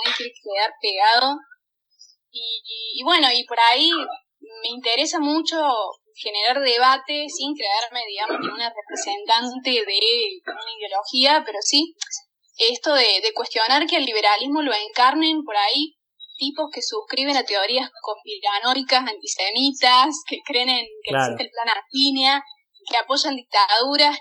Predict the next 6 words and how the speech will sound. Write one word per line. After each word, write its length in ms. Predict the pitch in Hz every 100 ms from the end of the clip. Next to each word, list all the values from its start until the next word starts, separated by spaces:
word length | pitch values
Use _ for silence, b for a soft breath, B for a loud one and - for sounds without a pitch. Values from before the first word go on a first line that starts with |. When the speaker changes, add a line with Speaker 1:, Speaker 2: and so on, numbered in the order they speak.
| -
Speaker 1:
mientras 360 | 233 220 226
estas 160 | 269 254
com-, 260 | 233 220 196
dictaduras 460 | 233 - 226 262 -
combatan 480 | 214 214 240 254
subversiones 920 | 247 208 185 - - 285 294 311 359